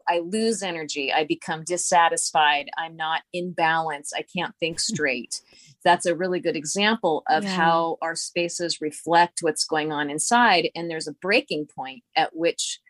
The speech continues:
Speaker 1: we, um, really choose to, to want to make a change. And there, and then there's that really large spectrum of people that are chronic clutterers all the way to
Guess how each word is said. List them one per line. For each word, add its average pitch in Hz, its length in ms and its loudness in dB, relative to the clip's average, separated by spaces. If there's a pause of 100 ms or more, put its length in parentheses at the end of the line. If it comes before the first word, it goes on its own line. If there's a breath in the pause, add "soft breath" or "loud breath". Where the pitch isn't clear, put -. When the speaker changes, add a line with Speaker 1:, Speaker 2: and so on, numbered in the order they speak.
(300 soft breath)
Speaker 1:
we, 165 640 2 (180)
um, 165 540 -2
really 175 680 2
choose 240 640 4
to, - 200 -2 (100)
to - 140 4
want 175 440 2
to - 120 -4
make 156 220 -4
a 170 60 -6
change. 147 640 0 (480 loud breath)
And 175 180 2
there, 165 220 0
and 170 200 0
then 165 140 0
there's 151 220 0
that 147 240 4
really 165 460 2
large 160 340 0
spectrum 175 680 -2
of 151 200 -8
people 160 400 0
that 147 160 2
are 143 160 0
chronic 165 400 0
clutterers 165 640 0
all 156 160 0
the 165 80 -8
way 151 180 -2
to - 100 -14